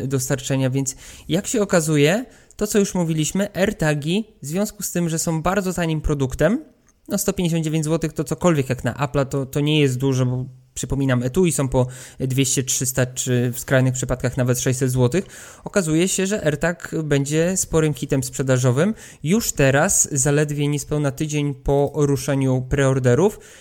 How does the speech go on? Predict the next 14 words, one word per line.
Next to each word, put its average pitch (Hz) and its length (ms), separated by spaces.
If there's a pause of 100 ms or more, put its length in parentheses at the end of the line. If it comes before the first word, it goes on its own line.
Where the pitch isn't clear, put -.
(440)
już 185 200
oczekiwania 175 920 (200)
i 143 100
tak 156 160
jak 160 140
patrzyłem, 156 560
niektóre 156 360
terminy, 143 720 (160)
e, 127 160
zakupu 143 360
czteropaku 135 640
sięgają 151 760 (120)
początku - 500
czerwca. - 580